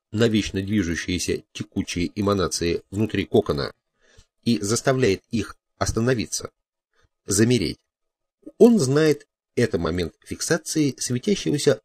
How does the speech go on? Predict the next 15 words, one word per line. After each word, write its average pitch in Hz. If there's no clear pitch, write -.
существа -
осознанием». 80
Само 110
по -
себе 90
выражение 92
«большие 98
эманации 95
обрушиваются 90
на 80
эманации 95
внутри 101
кокона, 82
заставляя 92
их -